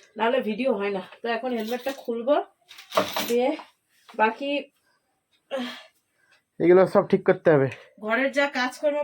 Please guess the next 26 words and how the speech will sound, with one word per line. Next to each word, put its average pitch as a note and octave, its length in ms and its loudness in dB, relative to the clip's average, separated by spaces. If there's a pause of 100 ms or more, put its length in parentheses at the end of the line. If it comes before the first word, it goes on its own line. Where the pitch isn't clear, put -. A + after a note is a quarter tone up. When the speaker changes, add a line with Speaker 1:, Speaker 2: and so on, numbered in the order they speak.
Speaker 1:
বাদিয়ে C#4 300 -2
রেখেছি, F4 340 -6 (840)
তাতে B3 260 -2 (680)
আমার G#3+ 200 -6
সিঁদুর A#3+ 280 -6
লেটকেইছে A#3+ 480 -8 (100)
না, G#3 60 -10 (280)
Speaker 2:
হ্যাঁ। C#3+ 280 0 (1500)
Speaker 1:
ও - 20 -8 (140)
যা A#3 140 0
হয়েছে A3+ 220 -2
হয়েছে। G#3+ 220 -10 (600)
তো A3 80 0 (1400)
এখন A#3+ 180 -2 (140)
ঘরের A3+ 340 0
পরিস্থিতি C4 400 0 (100)
বলতে D#4 240 0 (840)
একটু C#4 200 -12 (120)
জামা B3+ 220 2
কাপড়গুলো C4 320 -2 (100)
সরিয়ে B3 300 -2
ডরিয়ে D#4 260 0 (500)
তো - 60 -18 (100)
শুয়ে A#3+ 240 0
পড়বো, E3 220 -4 (600)
কারণ G#3+ 220 0